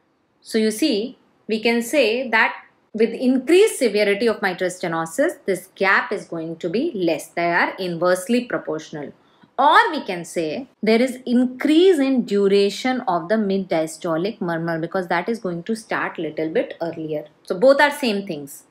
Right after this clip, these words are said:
right? So that is opening snap. And this opening snap is best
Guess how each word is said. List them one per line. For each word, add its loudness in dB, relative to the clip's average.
right? 0
So -4
that 2
is -2
opening -2
snap. -8
And 0
this 4
opening 0
snap -2
is -4
best 0